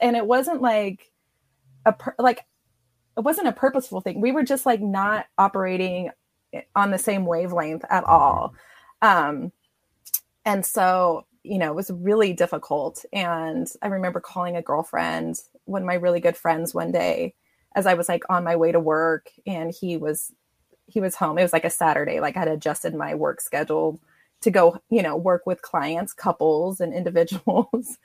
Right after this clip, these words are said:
<laughs> And I'm thinking, "I'm supposed to go help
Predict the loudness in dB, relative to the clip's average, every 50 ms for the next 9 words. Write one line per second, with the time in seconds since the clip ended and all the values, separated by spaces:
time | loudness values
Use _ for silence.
0 | -20 -20 -20 -20 -20 -20 -20 -6 0 2 4 6 6 6 4 4 2 0 2 0
1 | 0 -2 -2 -4 -4 0 0 2 2 2 0 -2 -4 -2 -2 -2 -2 -2 0 0
2 | -2 -2 0 0 0 2 2 0 -2 -8